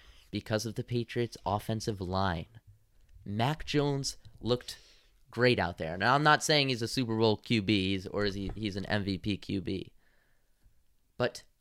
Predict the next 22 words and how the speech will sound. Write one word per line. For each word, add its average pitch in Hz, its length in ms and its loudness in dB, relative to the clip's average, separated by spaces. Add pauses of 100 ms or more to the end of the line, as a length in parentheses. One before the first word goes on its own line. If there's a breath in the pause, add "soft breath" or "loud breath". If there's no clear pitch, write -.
with 120 200 -2
a 123 60 2
great 113 420 2
system 127 440 -2
around 110 380 6
him, 120 260 0 (360)
with - 220 -4
great 120 320 6
receivers 117 520 0
around 107 360 2
him, 110 220 -2 (300)
my, 180 240 8 (120)
my 214 200 8
point 226 380 2
is, 185 280 4 (240)
you 123 200 0
just 131 300 4
cannot 127 580 6
count 120 300 0
out 113 180 6
the 101 80 -4
Patriots, 98 500 -2